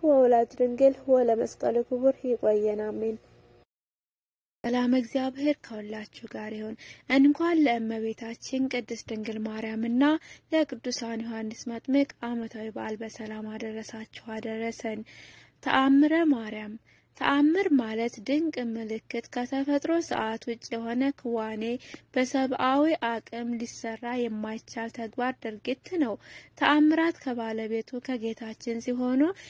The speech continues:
የባህሪው ናቸው። ከቅዱሳኑ ሲሆኑ ደግሞ የጸጋ እንላቸዋለን። ቅዱስ መጽሐፍ ላይ በእግዚአብሔር ወዳጆች የተሰሩ ተአምራት እጅግ ብዙ ናቸው። ነገር ግን ተአምራትን ከአጋንንትም ሊሆኑ እንደሚችሉ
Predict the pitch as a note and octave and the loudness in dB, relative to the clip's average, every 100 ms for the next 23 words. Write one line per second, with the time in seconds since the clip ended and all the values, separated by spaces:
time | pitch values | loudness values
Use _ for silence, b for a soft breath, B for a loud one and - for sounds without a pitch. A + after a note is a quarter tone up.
0 | B - C#4 C#4+ D4+ D4+ E4 F#4 C4 A3 | B 2 4 4 2 4 4 4 2 -2
1 | - - A3+ b b _ - B3+ C4 A#3+ | -10 -8 -8 b b _ -2 0 -2 -2
2 | C#4 C#4+ C#4 D4 D4+ - C4 C4 B3 C4+ | 0 2 6 6 4 -2 -2 0 2 2
3 | E4+ C4 B3 B3+ D4+ C4+ A#3 A3+ A3 - | 2 -2 0 2 2 4 2 0 -6 -8
4 | A3+ A3+ A3 A3 A#3 - A3 G#3+ G#3+ A3 | -6 -6 -4 -6 -6 -8 -6 -6 -6 -8
5 | B B B - D#4 D4 F#4+ - D4+ B3 | B B B -4 -2 4 4 6 4 4
6 | A#3+ B3 A#3+ - B3 C4+ D#4 C4+ - B3+ | -2 -4 -6 -2 2 2 2 -2 -2 -4
7 | A#3+ A3+ A#3 A3 A3 A3 A3 B3+ - B3 | -4 -4 -4 -4 -4 -4 -2 -4 -4 -6
8 | A#3 A3+ A3 A3 A3 A3 A3 G#3+ A3+ C4+ | -6 -8 -8 -8 -8 -6 -6 -4 2 2
9 | F4 B B B B3 C4+ - F#4+ D#4+ B3+ | 2 B B B 0 0 2 2 2 -2
10 | A3+ G#3+ A3 - - G#3+ A3 B3+ A#3+ A#3 | -2 -6 -8 -12 -12 -8 -4 -2 -2 -6
11 | - D4 A4 b b - - C#4 C#4+ D#4 | -2 -2 -2 b b 0 4 6 8 6
12 | D#4+ D#4+ F#4+ F4+ B3 A#3+ A#3 A3+ A3+ A3+ | 4 0 -4 -2 -2 -2 -6 -6 -8 -8
13 | A#3+ A#3 A#3+ B3 A#3+ C4+ C#4 B3 A3+ A3+ | -6 -4 -4 -2 0 4 4 2 -2 -4
14 | - B3 | -4 0